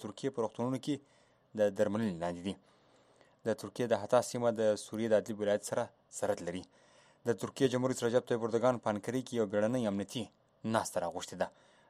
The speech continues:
د ترکیې د بهرنیو چارو وزیر مولت اوتوغلو د ناټو د عمومي منشي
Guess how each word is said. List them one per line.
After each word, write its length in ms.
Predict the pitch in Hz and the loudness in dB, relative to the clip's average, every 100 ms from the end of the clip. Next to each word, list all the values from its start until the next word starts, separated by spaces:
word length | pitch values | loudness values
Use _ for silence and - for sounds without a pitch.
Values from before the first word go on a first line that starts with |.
| _ | _
د 80 | 104 - | 0 0
ترکیې 200 | 98 104 | -6 0
د 40 | 101 | 2
بهرنیو 300 | 101 110 113 | 4 2 2
چارو 160 | 113 107 | 2 2
وزیر 260 | 101 120 107 - _ - | 2 0 -2 -10 _ 0
مولت 220 | 110 113 117 | 4 4 4
اوتوغلو 460 | 107 110 113 143 160 160 135 | 2 0 6 6 6 2 2
د 120 | 120 110 | 4 4
ناټو 240 | 110 143 131 | 4 4 4
د 20 | |
عمومي 200 | 113 123 117 | 4 0 -4
منشي 340 | 107 - 156 | -4 -4 -6